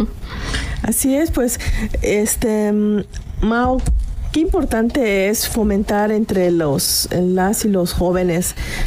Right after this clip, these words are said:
este amor por la naturaleza, este cuidado del ambiente,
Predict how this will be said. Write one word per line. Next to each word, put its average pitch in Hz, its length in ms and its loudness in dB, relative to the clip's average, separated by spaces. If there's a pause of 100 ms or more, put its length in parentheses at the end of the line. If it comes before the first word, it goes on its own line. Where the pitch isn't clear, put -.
(120)
este 202 720 0
amor 185 340 2
por 226 120 0
la 202 80 2
naturaleza, 175 640 0
este 240 160 -2
cuidado 190 420 0
del 190 140 2
ambiente, 175 680 0